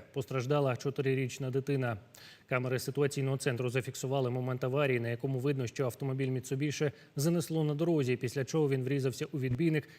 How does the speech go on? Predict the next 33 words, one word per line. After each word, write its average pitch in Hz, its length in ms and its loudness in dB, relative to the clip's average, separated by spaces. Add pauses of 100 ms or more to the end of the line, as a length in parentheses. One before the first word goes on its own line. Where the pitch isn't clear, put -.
(160)
і 170 80 4
зачепив 151 480 4
легковик 123 440 0
Рено. 139 380 2 (400)
За 135 140 2
інформацією 135 580 0
Дніпра 135 300 -2
оперативного, 143 720 0
у 156 100 -6
салоні 135 380 0
Рено 139 280 0
перебували 131 560 2
дві 123 200 0
жінки 131 320 -2
з 123 40 0
дитиною. 139 520 0 (340)
За 143 100 -2
словами 147 380 2
матері, 135 400 2
під 117 200 -2
час 127 180 0
зіткнення 127 520 -2 (180)
малеча 139 340 0
вдарилася 139 500 0
головою 123 440 2 (180)
об 135 100 -2
переднє 123 400 0
сидіння. 127 480 0 (500)
Медики 165 340 4
екстреної 156 420 0
допомоги 151 480 2
оглянули 143 580 0
дитину. 139 500 0